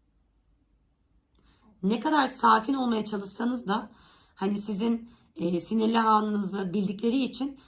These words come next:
daha çok üzerinize gelecekler. O yüzden onların oyununa gelmeyin. Bu ara nazar değebilir, göze çok gelebilirsiniz.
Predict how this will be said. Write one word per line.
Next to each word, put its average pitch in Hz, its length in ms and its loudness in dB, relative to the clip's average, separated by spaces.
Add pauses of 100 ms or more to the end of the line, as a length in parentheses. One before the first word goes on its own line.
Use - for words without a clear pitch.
(160)
daha 247 160 2
çok 233 160 -8
üzerinize 214 460 0
gelecekler. - 720 -8
O 233 100 -2
yüzden 220 460 -2 (260)
onların 240 380 2
oyununa 214 340 2
gelmeyin. 185 680 0 (300)
Bu 220 100 0
ara 285 160 2
nazar 254 380 2
değebilir, 247 360 -2
göze 214 320 -2
çok 254 200 -10
gelebilirsiniz. 190 840 -2